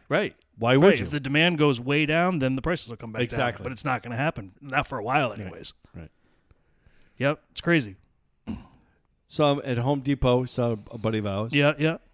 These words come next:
Speaker 2: I turn around, I look in the four-by-four. <laughs> Oh my God.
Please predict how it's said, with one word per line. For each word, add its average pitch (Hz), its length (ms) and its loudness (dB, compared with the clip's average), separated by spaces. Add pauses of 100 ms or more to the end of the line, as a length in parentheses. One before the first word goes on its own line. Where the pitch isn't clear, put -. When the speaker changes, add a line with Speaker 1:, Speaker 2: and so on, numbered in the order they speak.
(100)
Speaker 2:
I 117 80 -14
turn 123 200 -12
around, 120 180 -8
I 117 60 -6
look 120 220 -4
in 120 80 -8
the 104 60 -6
four-by-four. - 760 -4
<laughs> - 40 -20 (540)
Oh 98 120 -18
my 90 160 -18
God. 87 260 -20